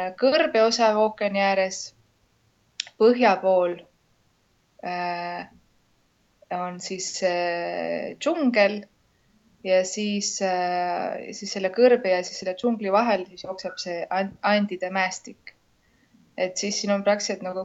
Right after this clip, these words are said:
kõikvõimalikud kliima, äh, kliimavööndid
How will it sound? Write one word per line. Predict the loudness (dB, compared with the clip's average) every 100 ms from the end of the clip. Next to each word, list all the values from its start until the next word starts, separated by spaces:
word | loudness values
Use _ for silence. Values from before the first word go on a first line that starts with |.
| -4
kõikvõimalikud | -6 -2 -2 -2 -4 -8 -14 -10
kliima, | -6 -6 -6 -8 -8 -12 -16 _ _ _ _ _ _ _ _ _ -14 -8
äh, | -8 -8
kliimavööndid | -6 -4 -2 0 0 0 -8